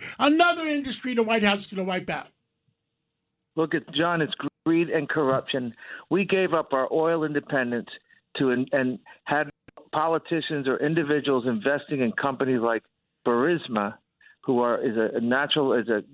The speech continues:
Speaker 2: a gas and, and, uh, mineral company. Why have we given up our U S sovereignty of oil independence to go and then pay for it overseas? It's tremendous corruption.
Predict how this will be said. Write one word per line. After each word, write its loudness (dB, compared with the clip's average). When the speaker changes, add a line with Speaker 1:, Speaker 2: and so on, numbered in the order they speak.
Speaker 2:
a 0
gas 0
and, -4
and, -2
uh, 0
mineral 2
company. -4
Why 2
have 2
we 0
given -2
up 0
our 0
U 2
S -2
sovereignty -4
of 0
oil 2
independence -2
to 0
go 0
and 2
then 0
pay 2
for 2
it 0
overseas? -2
It's -2
tremendous 0
corruption. 0